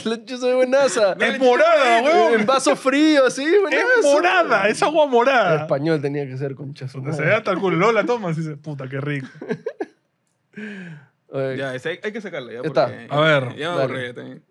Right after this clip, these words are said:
Speaker 1: Dale, dale, dale.
Speaker 3: Sí, quiero,
Speaker 1: Está
Speaker 3: I
Speaker 1: bien.
Speaker 3: wanna taste that shit.
Speaker 1: Bueno, ya vi que voy a tener que cambiar esa guaflera, <laughs> porque no
Speaker 3: Oye,
Speaker 1: sirve ni un
Speaker 3: tampoco
Speaker 1: carajo.
Speaker 3: tela, ¿eh?
Speaker 1: No, seguro tiene alguna ciencia que
Speaker 3: Hay que leer el
Speaker 1: no le
Speaker 3: manual.
Speaker 1: hemos, no le hemos
Speaker 3: Siempre
Speaker 1: descifrado.
Speaker 3: lean el manual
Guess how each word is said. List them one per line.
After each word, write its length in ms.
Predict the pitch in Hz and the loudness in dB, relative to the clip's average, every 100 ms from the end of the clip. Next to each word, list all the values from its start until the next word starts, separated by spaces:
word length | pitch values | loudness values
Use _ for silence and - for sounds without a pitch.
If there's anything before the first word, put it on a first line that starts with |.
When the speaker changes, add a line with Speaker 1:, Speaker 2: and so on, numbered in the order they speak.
| _ 151 | _ -6
Speaker 1:
Dale, 240 | 143 139 | -4 -2
dale, 200 | 135 127 | -2 -2
dale. 260 | 127 123 110 _ _ | -6 -10 -16 _ _
Speaker 3:
Sí, 460 | - 139 143 131 123 | -12 -8 -6 -6 -10
quiero, 220 | 135 139 143 | -12 -10 -8
Speaker 1:
Está 140 | 123 | -10
Speaker 3:
I 80 | 139 | -10
Speaker 1:
bien. 140 | 135 139 | -8 -6
Speaker 3:
wanna 180 | 151 | -8
taste 320 | 139 156 156 156 | -6 -4 -4 -2
that 180 | 160 151 | -2 -2
shit. 320 | - 254 196 - _ _ _ _ - - _ _ - - | -2 0 -2 -6 _ _ _ _ -20 -20 _ _ -20 -14
Speaker 1:
Bueno, 240 | 123 120 | -12 -10
ya 100 | 123 | -6
vi 140 | 139 139 | -6 -6
que 480 | 143 131 120 131 - | -6 -6 -8 -14 -14
voy 160 | 131 | -12
a 40 | 135 | -10
tener 160 | 143 139 | -8 -8
que 100 | 135 | -8
cambiar 300 | 123 139 156 | -8 -10 -8
esa 120 | 139 | -8
guaflera, 400 | 135 135 196 294 190 - | -6 -6 -8 -10 -16 -12
<laughs> 520 | 226 285 254 269 170 | -8 -6 -6 -6 -6
porque 240 | 214 202 - | -2 -2 -2
no 100 | 220 | -4
Speaker 3:
Oye, 80 | 143 | -2
Speaker 1:
sirve 260 | 185 214 190 | 0 2 0
ni 60 | |
un 60 | 202 | -2
Speaker 3:
tampoco 80 | 175 | -2
Speaker 1:
carajo. 180 | 180 165 | -2 -4
Speaker 3:
tela, 240 | 131 131 | -6 -8
¿eh? 60 | - - - - _ | -12 -14 -20 -20 _
Speaker 1:
No, 240 | 170 202 208 | 0 2 2
seguro 300 | 233 269 247 | 2 0 -2
tiene 220 | 269 254 | 0 2
alguna 380 | 202 208 196 190 | 4 4 2 0
ciencia 400 | 185 180 151 131 | 0 -2 -2 -4
que 340 | 127 120 98 139 | -4 -8 -10 -12
Speaker 3:
Hay 100 | 139 | -8
que 80 | 139 | -4
leer 140 | 143 | -4
el 80 | 147 | -4
Speaker 1:
no 100 | 139 | -4
le 60 | 147 | -4
Speaker 3:
manual. 140 | 147 | -2
Speaker 1:
hemos, 340 | 147 147 135 151 | -2 -4 -6 -6
no 80 | |
le 60 | 143 | -6
hemos 200 | 147 143 | -4 -4
Speaker 3:
Siempre 300 | - 196 202 | -2 0 0
Speaker 1:
descifrado. 40 | |
Speaker 3:
lean 180 | 202 202 | 0 0
el 80 | 196 | -2
manual 500 | 175 156 160 139 127 | -4 -4 -4 -6 -12